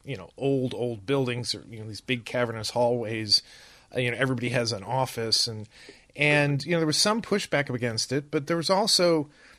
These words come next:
you know, the G S A did it with their own headquarters. They, they created these, you know, pods where people sort of, uh, worked and collaborated together. They,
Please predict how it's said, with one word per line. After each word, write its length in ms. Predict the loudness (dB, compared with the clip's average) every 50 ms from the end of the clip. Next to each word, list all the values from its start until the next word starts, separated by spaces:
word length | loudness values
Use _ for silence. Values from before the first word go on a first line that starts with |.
| _ _
you 160 | -2 0 2
know, 220 | 4 4 4 2 2
the 100 | 2 0
G 160 | 4 4 6
S 140 | 6 6 6
A 100 | 4 4
did 140 | 6 6
it 140 | 4 4 4
with 100 | 2 0
their 140 | -2 0 0
own 260 | 0 0 -2 -4 -4
headquarters. 720 | -2 0 0 0 0 -2 -2 -2 -2 -2 -2 -4 -2 0
They, 260 | 2 2 2 2 2
they 140 | 0 -2 -4
created 480 | -4 -4 -4 -2 -2 0 0 0 0 0
these, 320 | 0 0 2 0 0 -2 -4 -10 -20 -20 -20 _ _ _
you 100 | -4 -4
know, 80 | -4
pods 560 | -4 0 2 4 6 6 6 6 4 2 0 0
where 180 | 0 0 0
people 300 | 0 -2 -4 -4 -4 -4
sort 220 | -4 -4 -2 -2 -2
of, 220 | -2 -4 -4 -2
uh, 160 | 0 0 0
worked 400 | 0 0 -2 -2 -2 -4 -6 -6
and 140 | -6 -6 -8
collaborated 500 | -4 0 0 0 2 0 -2 -2 -4 -4
together. 460 | -4 0 4 6 6 6 6 6 4
They, 240 | 4 2 0 0 -2